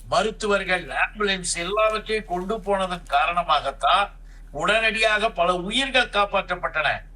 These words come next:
இப்ப நாற்பத்தி ஓரு பேர் இறந்திருக்காங்கன்னா இவ்வளவு ஏற்பாடு வேற எந்த அரசாங்கம் சார் செஞ்சிருக்கு?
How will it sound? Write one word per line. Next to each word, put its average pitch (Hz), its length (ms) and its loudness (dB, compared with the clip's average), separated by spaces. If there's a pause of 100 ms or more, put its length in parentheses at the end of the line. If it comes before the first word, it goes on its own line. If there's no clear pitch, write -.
(380)
இப்ப 143 280 -2
நாற்பத்தி 202 560 2
ஓரு 196 240 2
பேர் 214 260 0
இறந்திருக்காங்கன்னா 202 680 2 (320)
இவ்வளவு 233 600 -2
ஏற்பாடு 214 460 0
வேற 190 180 2
எந்த 196 300 0
அரசாங்கம் 202 520 0
சார் 170 180 2
செஞ்சிருக்கு? 175 520 -2